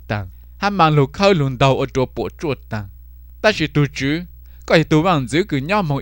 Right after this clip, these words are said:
ít gì. Hai có yếu chữ tế cán chờ một chữ thầu lúc sẽ hở cơ. Vì lẽ chẳng có xa cho biết trên đế ổ lộ lẽ. Có bộ trên YouTube bên dưới lờ ha.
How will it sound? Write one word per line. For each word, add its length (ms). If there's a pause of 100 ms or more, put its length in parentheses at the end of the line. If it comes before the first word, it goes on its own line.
ít 180
gì. 360 (340)
Hai 120
có 120
yếu 200
chữ 200
tế 100
cán 260
chờ 200
một 240
chữ 220
thầu 180
lúc 200
sẽ 140
hở 180 (160)
cơ. 240 (480)
Vì 160
lẽ 100
chẳng 280
có 100
xa 160
cho 200
biết 260
trên 240
đế 140
ổ 200
lộ 200
lẽ. 280 (460)
Có 80
bộ 140
trên 300
YouTube 340
bên 180
dưới 120
lờ 180
ha. 400